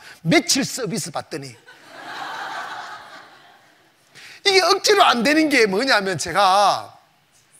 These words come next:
이런 일이 있었어요. 거전 교회에서 이제 목회를 할 때 우연히 그 집을 가게 됐어요. 신방 아닌 신방, 예고 없이 그냥, 그냥 지나가다가 들리고 싶어 들렸어요. 근데 그, 그 여자 집사는 저 앞에서는요, 순한 양이야.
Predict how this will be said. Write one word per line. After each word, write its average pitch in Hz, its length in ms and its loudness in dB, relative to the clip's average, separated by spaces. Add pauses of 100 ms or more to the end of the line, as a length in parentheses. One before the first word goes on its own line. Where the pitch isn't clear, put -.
(480)
이런 311 260 2
일이 190 140 -4
있었어요. 151 340 -4
거전 294 360 0
교회에서 156 380 -4
이제 139 120 -6
목회를 175 420 -6
할 117 180 -6
때 151 380 -6 (320)
우연히 269 360 0
그 233 160 -4
집을 254 280 -4
가게 240 280 -4
됐어요. 127 540 -8
신방 285 360 -2
아닌 214 160 -8
신방, 170 480 -8 (400)
예고 180 260 2
없이 190 200 -2
그냥, 180 200 -6
그냥 233 300 -6
지나가다가 185 520 -2
들리고 254 300 -2
싶어 151 240 -6
들렸어요. 135 760 -8 (460)
근데 302 520 2 (300)
그, 330 500 0
그 311 340 0
여자 294 200 2
집사는 233 460 -4
저 208 140 -6
앞에서는요, 202 800 -6
순한 262 360 -4
양이야. 156 520 -6